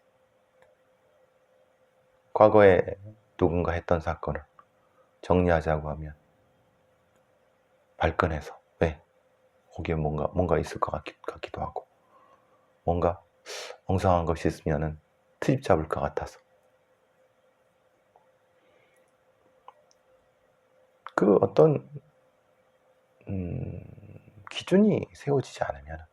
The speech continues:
어떻게 믿겠습니까? 경찰의 수사를. 이춘시, 이춘시 사건을 계속 언급하는 이유도 그거고,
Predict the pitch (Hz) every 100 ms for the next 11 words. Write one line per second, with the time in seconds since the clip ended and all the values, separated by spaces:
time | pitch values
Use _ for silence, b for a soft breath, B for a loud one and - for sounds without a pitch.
0 | _ _ - B B B B B B -
1 | - 233 170 - - - - - - _
2 | _ - 104 101 95 90 - - 80 -
3 | _ _ _ _ _ - _ _ _ _
4 | _ - B B B _ - 113 - 139
5 | 123 107 95 123 107 104 101 98 98 87
6 | 82 90 85 85 - 92 82 73 - -
7 | - - -